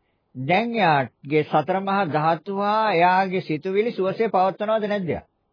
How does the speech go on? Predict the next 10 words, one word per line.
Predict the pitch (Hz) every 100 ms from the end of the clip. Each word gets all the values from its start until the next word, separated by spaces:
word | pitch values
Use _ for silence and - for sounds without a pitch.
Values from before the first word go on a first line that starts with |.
| _ _ _ 214 156 151 151 _ _ 214 180 _ _ _ _ _ _ _ _ _ _ _ _ _ _
හැබැයි | 117 127 123
ප්‍රතිසන්දිය | 123 143 160 165 170 180 _ _ _ _ _ _ _ _ _ _ _ _ _ _ -
වැරදිලා. | 123 117 90 69 _ _ _ -
වරද්දගත්ත | 117 127 135 139 123
ප්‍රතිසන්දිය. | 120 104 104 87 87 _ _ _ _ _ _ _ _
හැබැයි | 113 120
ප්‍රතිසන්දිය | - 147 190 202 165
වරද්දගත්තට | 135 165 170 196 214 214 269 330 392 _ _ _ _ _
උපස්තම්භක | 131 175 - 156 160 180 196
කර්මය, | 202 208 214 240